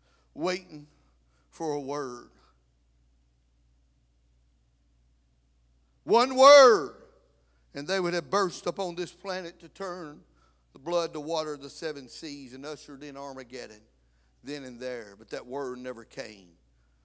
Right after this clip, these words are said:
The Bible tells us he was silent before his shearers. And his humiliation,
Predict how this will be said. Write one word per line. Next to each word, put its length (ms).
The 60
Bible 360
tells 300
us 160
he 100
was 160
silent 540
before 320
his 100
shearers. 680
And 140
his 200
humiliation, 1120